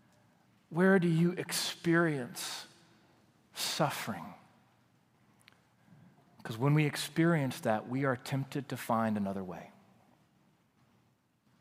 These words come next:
A way of prosperity, a way of humanism, a way of intellectualism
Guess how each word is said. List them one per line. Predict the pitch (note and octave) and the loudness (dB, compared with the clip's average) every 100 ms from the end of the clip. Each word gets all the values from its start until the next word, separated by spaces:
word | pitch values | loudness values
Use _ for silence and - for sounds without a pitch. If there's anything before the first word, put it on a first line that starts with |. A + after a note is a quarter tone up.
| _ _ _ _ _ _ _ - | _ _ _ _ _ _ _ -8
A | A2 | -2
way | A#2 A#2+ C3+ | 4 4 4
of | A#2 G#2 | 0 -4
prosperity, | - A2 - - A#2 F2+ D#2 - - _ _ _ _ _ _ _ _ _ _ _ _ | -2 -2 -2 -6 -6 -6 -12 -20 -20 _ _ _ _ _ _ _ _ _ _ _ _
a | A2+ | -4
way | A2+ A#2 | 0 0
of | A2 | 0
humanism, | - D3+ B2 G2 F2+ E2 F2 | 0 0 2 0 -4 -12 -12
a | G#2+ | -4
way | A2 A#2+ | 0 0
of | A#2+ | 0
intellectualism | B2 A#2 C3 - B2 G2 F#2 E2 | 0 2 0 -2 -4 -4 -8 -12